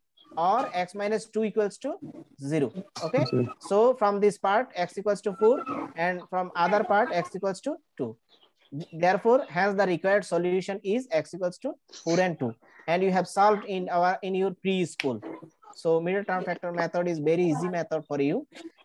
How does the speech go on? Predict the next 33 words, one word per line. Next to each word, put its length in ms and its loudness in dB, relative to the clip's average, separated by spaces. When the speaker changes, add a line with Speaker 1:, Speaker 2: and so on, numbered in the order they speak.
Speaker 1:
and 500 -2
you 160 -2
have 160 2
solved, 440 2
uh, 380 -6
these 200 -4
types 300 0
of, 180 2
uh, 140 -4
solution 720 -2
previous. 400 -4
How 220 2
to 140 2
solve, 420 4
uh, 260 -2
the 100 -2
quadratic 640 2
equation, 680 -4
uh, 800 -6
by 200 6
another 460 4
middle 240 0
term 240 0
factor, 440 -4
uh, 140 -2
when 240 4
the 100 2
co-, 140 0
uh, 160 2
coefficient 500 0
of 120 -2
x 240 -8
square, 300 2